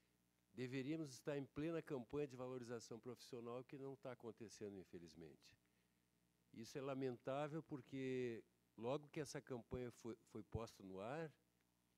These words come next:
o cal B R recebeu aqui muitas mensagens de colegas nossos elogiando textos como "Até que enfim, finalmente vamos começar a trabalhar naquilo que é a razão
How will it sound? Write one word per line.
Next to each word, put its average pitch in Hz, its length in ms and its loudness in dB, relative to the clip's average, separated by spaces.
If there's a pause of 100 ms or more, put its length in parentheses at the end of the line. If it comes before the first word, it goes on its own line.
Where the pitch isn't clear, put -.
(1500)
o 104 60 -6
cal 147 300 4
B 147 120 2
R 143 420 4
recebeu 120 580 0
aqui 123 360 -6
muitas 135 720 4
mensagens 110 680 -4
de 95 80 -12
colegas 104 560 -4
nossos 110 480 -6
elogiando 139 760 4 (1300)
textos 143 400 0
como 131 200 4
"Até 160 280 2
que - 100 4
enfim, 147 680 6 (280)
finalmente 147 800 8
vamos 107 240 -4
começar 113 380 0
a 123 40 -4
trabalhar 113 580 0 (360)
naquilo 127 480 2
que 120 280 0 (800)
é 110 80 2
a 120 100 6
razão 127 560 8